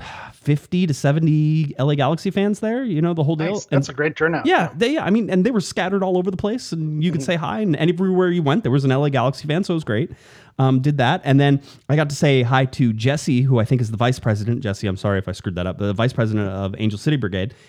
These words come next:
Speaker 1: A C B. So
Speaker 2: Okay.
Speaker 1: I got to say hi to him as well, um, which was great seeing him. So it was just nice to, you know, to, to, to press the flesh, kiss the babies, you know,
Speaker 2: <laughs>
Speaker 1: um, say hi, and it just, it's just fun always interacting with, uh, with listeners and getting to say,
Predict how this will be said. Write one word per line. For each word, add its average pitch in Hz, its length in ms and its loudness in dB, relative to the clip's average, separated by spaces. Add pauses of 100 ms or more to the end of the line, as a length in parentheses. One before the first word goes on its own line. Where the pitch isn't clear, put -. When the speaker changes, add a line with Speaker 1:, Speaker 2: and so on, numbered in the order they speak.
(100)
Speaker 1:
A 120 80 0
C 117 160 -2
B. 113 140 0
So 117 60 -6
Speaker 2:
Okay. 123 120 0
Speaker 1:
I 104 80 -2
got 123 140 0
to - 60 -10
say 143 100 0
hi 135 160 2
to 139 60 2
him 135 200 2
as 117 140 0
well, 113 340 -2
um, 107 220 -2
which 107 120 -6
was 107 120 -6
great 101 180 -4
seeing 90 200 -4
him. 123 200 0 (240)
So - 140 0
it 220 80 -2
was 208 100 2
just 226 180 -2
nice 190 300 4
to, 160 400 2
you 165 100 0
know, 143 240 2 (140)
to, 123 260 0 (120)
to, 123 120 0 (240)
to 139 140 2
press - 320 -2
the 156 100 -2
flesh, 156 380 -2
kiss - 240 -2
the 170 100 -2
babies, 160 480 2
you 143 160 4
know, 147 260 4
Speaker 2:
<laughs> - 40 -12
Speaker 1:
um, 139 380 2
say 165 180 2
hi, 156 260 2 (200)
and 196 100 4
it 190 60 6
just, 220 260 2
it's 160 200 -4
just 190 200 2
fun 127 380 2
always 113 420 0
interacting 98 560 -2
with, 92 240 -4
uh, 92 180 -2
with 95 200 -4
listeners 95 480 -4
and 87 80 -4
getting 90 180 -4
to 82 60 -8
say, 85 280 -8